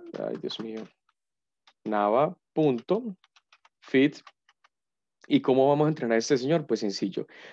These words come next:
Le vamos a pasar por una parte el X-train, ¿cierto? Que son las dos variables, el de glucosa y el de presión sanguínea.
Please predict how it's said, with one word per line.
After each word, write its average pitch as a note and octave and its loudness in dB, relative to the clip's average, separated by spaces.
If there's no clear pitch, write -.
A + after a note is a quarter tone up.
Le G#2+ 2
vamos C3 0
a D#3+ 0
pasar A2 0
por A2 2
una D#3+ 0
parte G#3 0
el A2+ 0
X-train, C#3+ 0
¿cierto? - -6
Que A#2+ 4
son A#2 4
las A#2 4
dos B2+ 2
variables, B2 2
el G2 -2
de G#2 0
glucosa B2+ 0
y B2 -2
el A2 2
de G#2+ 2
presión G#2 -4
sanguínea. D#3 0